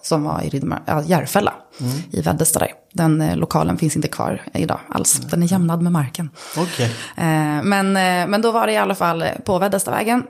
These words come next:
Speaker 1: Och, eh, jag kommer ihåg att jag satt där med dåvarande säljchef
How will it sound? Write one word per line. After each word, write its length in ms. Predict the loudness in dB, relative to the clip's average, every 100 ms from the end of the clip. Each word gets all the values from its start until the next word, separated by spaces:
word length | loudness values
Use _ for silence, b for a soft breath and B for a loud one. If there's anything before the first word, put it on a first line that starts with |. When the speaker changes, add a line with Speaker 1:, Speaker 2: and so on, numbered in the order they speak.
| -12 _ _ _ _ -18 -6
Speaker 1:
Och, 440 | 0 2 0 -6 -4
eh, 240 | -2 0
jag 120 | 0 0
kommer 140 | 2
ihåg 200 | 2 2
att 60 | 0
jag 80 | -2
satt 180 | -2
där 160 | -2 -2
med 220 | 0 -2
dåvarande 440 | 0 0 0 0 0
säljchef 500 | 0 0 2 0